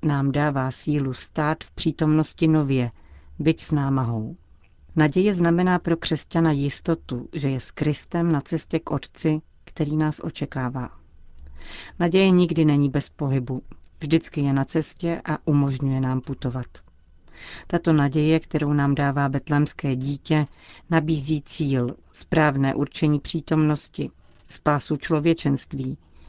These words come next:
a blaženost tomu, kdo se svěřuje milosrdnému Bohu. Svatý Pavel to všechno shrnuje výrazem:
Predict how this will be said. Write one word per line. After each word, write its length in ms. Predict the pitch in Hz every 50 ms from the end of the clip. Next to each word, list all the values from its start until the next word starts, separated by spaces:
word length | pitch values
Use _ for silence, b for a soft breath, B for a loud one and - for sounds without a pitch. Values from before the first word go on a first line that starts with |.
| b b b
a 80 | - 151
blaženost 640 | 135 147 147 143 147 165 156 143 135 - - -
tomu, 340 | - - 156 147 156 165 175
kdo 180 | 160 160 160 151
se 160 | - - 151
svěřuje 500 | - - 151 147 147 143 - 156 156 151
milosrdnému 720 | 151 151 147 143 - - 143 143 147 143 143 147 151 139
Bohu. 340 | 131 131 120 107 135 151 - _ - _ - _ _ - - - - - - B B B B B B B B B B
Svatý 380 | B - - 170 175 - 226 196
Pavel 300 | - 202 185 196 202 196
to 100 | - 208
všechno 360 | - - - 175 - 208 190
shrnuje 460 | - - - 165 156 180 175 170 170
výrazem: 640 | 147 147 156 160 160 165 156 147 160 156 151 139